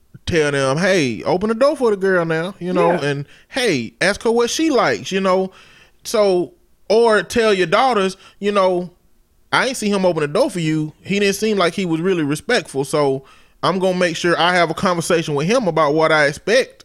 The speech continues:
Speaker 1: as far as it pertains to my daughter." Like, it gives you an opportunity to let your children know what they should expect out of
Speaker 2: Yeah.
Speaker 1: relationships.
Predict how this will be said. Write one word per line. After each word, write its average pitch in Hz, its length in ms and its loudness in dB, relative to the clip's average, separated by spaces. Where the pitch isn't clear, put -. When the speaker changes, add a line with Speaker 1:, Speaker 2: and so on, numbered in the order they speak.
Speaker 1:
as 156 160 0
far 165 240 2
as 160 60 -2
it 156 100 -2
pertains 160 300 -4
to 160 60 -4
my 156 120 0
daughter." 170 340 2
Like, 160 220 0
it 220 140 2
gives 202 260 0
you 208 120 0
an 196 80 0
opportunity 185 920 -2
to - 120 -4
let 202 280 0
your 202 100 0
children 180 480 -2
know 214 120 2
what 185 280 0
they 175 80 0
should 170 180 -6
expect 254 460 -2
out 202 160 2
of 165 60 0
Speaker 2:
Yeah. 156 80 2
Speaker 1:
relationships. 117 720 -4